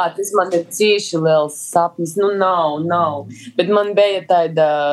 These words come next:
nu, es, es arī sevi redzu kā tādu vizionāri, ja, i, um, es atceros pirms kāda laika, ja es aizbraucu uz tāva dzimtajam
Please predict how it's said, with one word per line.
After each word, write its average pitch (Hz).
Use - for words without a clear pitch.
nu, 247
es, 226
es 220
arī 220
sevi 185
redzu 208
kā 190
tādu 170
vizionāri, 180
ja, 185
i, 185
um, 165
es 185
atceros 170
pirms 160
kāda 160
laika, 214
ja 175
es 175
aizbraucu 160
uz -
tāva 175
dzimtajam 156